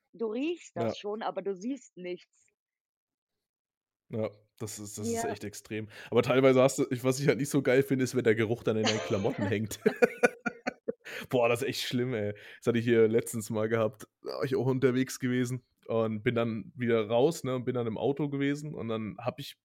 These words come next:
Speaker 2: auf der Fahrt die ganze Zeit diesen Muffgeruch gehabt, ne?
Speaker 1: Mhm.
Speaker 2: Und dann habe ich irgendwann an mein, an meiner Jacke gerochen und war so: „Ah, scheiße, das war die Jacke, ey.“ <laughs>
Speaker 1: <laughs> Oh Mann.
Speaker 2: Die hat halt so diesen Geruch angenommen von diesem Gebäude, ey, das war dann nicht
Speaker 1: Ja,
Speaker 2: so
Speaker 1: das
Speaker 2: cool.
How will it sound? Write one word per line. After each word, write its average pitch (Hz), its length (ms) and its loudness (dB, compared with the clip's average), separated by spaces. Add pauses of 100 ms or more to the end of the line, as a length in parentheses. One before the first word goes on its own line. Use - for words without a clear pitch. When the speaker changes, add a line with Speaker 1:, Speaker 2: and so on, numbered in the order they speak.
(300)
Speaker 2:
auf - 180 -2
der 135 120 4
Fahrt 151 320 -2
die 120 60 -4
ganze 120 300 -4
Zeit 131 80 -2
diesen 120 220 -6
Muffgeruch 208 540 -4
gehabt, 107 300 -2
ne? 104 100 -2
Speaker 1:
Mhm. 190 120 -8 (500)
Speaker 2:
Und 110 60 -2
dann 110 40 4
habe 113 100 2
ich - 80 -6
irgendwann 135 240 2
an 131 80 -2
mein, 123 220 0
an 123 120 0
meiner 120 160 0
Jacke 147 280 2
gerochen 160 360 0
und 107 60 -2
war 104 80 -2
so: 104 100 -2
„Ah, 98 240 -4
scheiße, - 500 -10
das - 160 -10
war 101 80 -10
die 98 100 -6
Jacke, - 300 0
ey.“ - 240 -2
<laughs> - 280 4
Speaker 1:
<laughs> - 100 -10 (100)
Oh 208 340 2
Mann. 175 380 -10 (380)
Speaker 2:
Die 120 60 2
hat 113 100 2
halt 113 140 0
so 135 80 2
diesen 131 260 0
Geruch 127 380 2
angenommen 120 520 0
von 123 160 0
diesem 113 220 -4
Gebäude, 113 500 2
ey, 101 100 0
das 107 200 -6
war 110 180 0
dann 110 160 -2
nicht 131 180 -2
Speaker 1:
Ja, - 20 0
Speaker 2:
so 185 100 0
Speaker 1:
das 202 160 -4
Speaker 2:
cool. 208 240 0